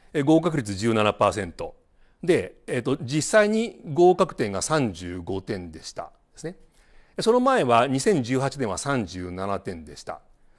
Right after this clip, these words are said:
で、その前は三十五点でした。ですよね。そうすると、えーっと、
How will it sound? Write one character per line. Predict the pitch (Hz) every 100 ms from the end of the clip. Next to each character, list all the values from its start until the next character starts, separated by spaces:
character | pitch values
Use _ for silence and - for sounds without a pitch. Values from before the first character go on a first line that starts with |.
| _ _ -
で、 | 220
そ | 240
の |
前 | 269 269
は | 139
三 | 147 147 113
十 | 90 90
五 | 92 101
点 | - 95 87
で | 87
し | -
た。 | 85 - _ -
で | 90
す |
よ | 90
ね。 | 123 98 - - - -
そ | - 214
う |
す | 190
る | 208
と、 | - 185 90 - - _ - - _ - - - - - - _ _ _ -
え | 131 120 107 104 101
ー |
っ | 92 -
と、 | 104 95